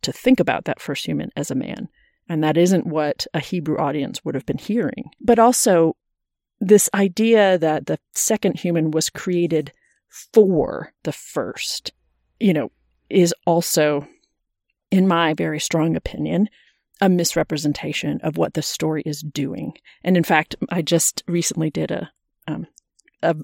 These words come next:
short video on this very passage, um, because it is, it's an important passage to me to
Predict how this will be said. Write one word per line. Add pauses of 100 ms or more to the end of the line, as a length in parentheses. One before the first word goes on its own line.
short
video
on
this
very
passage, (140)
um,
because
it
is,
it's
an
important
passage
to
me
to